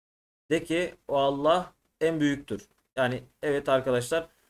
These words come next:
Namazın vaktinin girdiğini bildirir. Evet.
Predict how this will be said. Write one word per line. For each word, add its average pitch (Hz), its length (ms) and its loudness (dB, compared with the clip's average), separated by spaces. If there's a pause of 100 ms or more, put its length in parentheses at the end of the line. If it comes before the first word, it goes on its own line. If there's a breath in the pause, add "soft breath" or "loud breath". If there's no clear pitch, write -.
(160 soft breath)
Namazın 180 400 2
vaktinin 170 420 -2
girdiğini 160 440 2
bildirir. 143 600 -2
Evet. 143 420 0